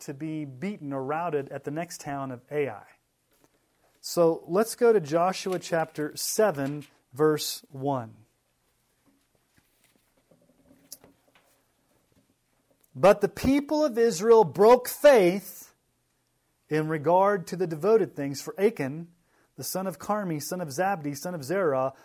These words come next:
of the tribe of Judah, took some of the devoted things, and the anger of the Lord burned against the people of Israel.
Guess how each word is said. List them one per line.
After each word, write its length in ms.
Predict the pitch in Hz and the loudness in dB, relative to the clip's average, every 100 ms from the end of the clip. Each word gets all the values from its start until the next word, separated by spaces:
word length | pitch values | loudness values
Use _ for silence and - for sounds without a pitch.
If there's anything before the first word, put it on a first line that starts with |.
| _ | _
of 140 | 151 147 | -6 -6
the 80 | |
tribe 320 | 143 185 196 196 | -6 -4 -2 -4
of 100 | 151 | -6
Judah, 260 | 180 160 | -4 -4
took 520 | 147 - 262 262 - - _ - | -6 2 2 2 -10 -20 _ -14
some 360 | - 220 208 | -4 -2 -2
of 60 | 196 | -2
the 80 | 180 | -2
devoted 420 | 175 202 170 - | -2 -2 -2 -6
things, 500 | 131 123 123 123 - _ _ _ _ _ _ | -8 -8 -12 -14 -18 _ _ _ _ _ _
and 140 | 147 147 | -8 -8
the 120 | 160 | -4
anger 380 | 170 196 196 196 | -4 -2 -2 -2
of 180 | - 147 | -4 -4
the 80 | |
Lord 340 | 143 160 160 123 | -2 2 2 2
burned 440 | 165 170 143 135 147 | 0 0 -4 -6 -10
against 500 | 131 135 131 - - | -8 -6 -8 -12 -18
the 60 | |
people 520 | - 135 127 135 131 - _ | -10 -10 -8 -8 -10 -14 _
of 340 | 131 127 123 - _ _ - | -8 -6 -6 -12 _ _ -10
Israel. 500 | 151 123 113 95 | -8 -8 -14 -16